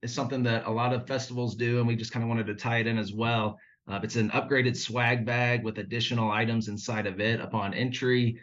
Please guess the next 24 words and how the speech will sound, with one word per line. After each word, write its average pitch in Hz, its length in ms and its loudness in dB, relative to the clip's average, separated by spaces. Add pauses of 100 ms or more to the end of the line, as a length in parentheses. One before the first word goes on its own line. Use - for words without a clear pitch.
(160)
you 120 120 -2
actually 117 240 0
get 120 140 2
in 113 100 2
an 110 220 0
hour 107 420 -2
earlier 143 640 -2
than 120 120 -6
the 110 80 -4
general 117 400 -2
admission 113 420 0
gets 110 240 0
in, 123 300 -2
so 120 180 -4
there's 107 180 -2
that 104 160 -2
extra 110 320 -2
advantage 104 420 -4
of 101 180 -8
beating 107 220 -4
the 104 80 -4
crowds 110 440 -2
there 110 200 0
early. 127 460 0